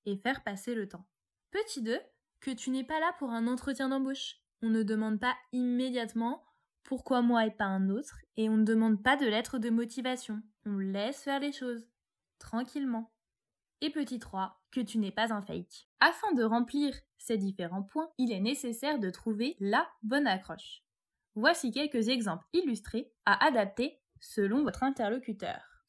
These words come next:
Dans un premier temps, il est possible de rebondir sur l'une des photos de notre match. Parfois, il y a des photos intrigantes, des photos drôles, ou des photos qui vont vous inspirer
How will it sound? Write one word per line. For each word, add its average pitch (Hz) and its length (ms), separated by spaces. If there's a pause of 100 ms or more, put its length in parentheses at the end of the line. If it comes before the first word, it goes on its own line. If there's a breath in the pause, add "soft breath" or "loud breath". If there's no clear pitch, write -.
Dans 339 240
un 240 100
premier 202 380
temps, 294 180 (680)
il 220 100
est 190 80
possible 233 500
de 214 120
rebondir 262 760
sur 226 300
l'une 262 340
des 233 140
photos 233 280
de 302 80
notre 214 300
match. 170 440
Parfois, 269 480 (280 soft breath)
il 233 120
y 240 60
a 226 60
des 226 140
photos 247 360 (160)
intrigantes, 226 640 (140)
des 220 160
photos 233 320
drôles, 220 360 (300)
ou 247 80
des 233 160
photos 247 300
qui 247 180
vont 220 180
vous 214 240
inspirer 277 600